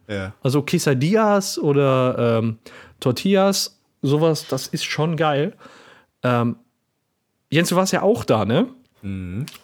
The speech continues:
Speaker 2: Magst du diese Mais-Teig-Sachen?
Speaker 1: Äh, ja, die waren schon in Ordnung.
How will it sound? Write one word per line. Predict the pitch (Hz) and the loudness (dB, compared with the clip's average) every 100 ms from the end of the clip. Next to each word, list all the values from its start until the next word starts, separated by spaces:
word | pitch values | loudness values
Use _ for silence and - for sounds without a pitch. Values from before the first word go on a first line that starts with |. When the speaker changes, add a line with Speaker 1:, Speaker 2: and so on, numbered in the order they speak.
| _ | _
Speaker 2:
Magst | 123 123 131 147 - 135 | 0 2 2 0 -2 -2
du | 170 | 0
diese | 185 165 147 | 0 2 2
Mais-Teig-Sachen? | 120 110 101 151 190 - - - _ _ _ - - 147 170 - 127 143 139 156 202 - _ - | 2 2 0 0 0 -2 -4 -10 _ _ _ -6 0 2 0 -4 -2 -2 0 -4 -6 -8 _ -8
Speaker 1:
Äh, | 135 123 - - - - - _ | -4 -2 -4 -10 -16 -20 -20 _
ja, | 131 120 104 110 | -2 0 2 2
die | 101 107 | 0 0
waren | 127 | 0
schon | 131 123 | 0 -2
in | 101 | 0
Ordnung. | 95 104 98 85 78 | 0 0 -4 -14 -14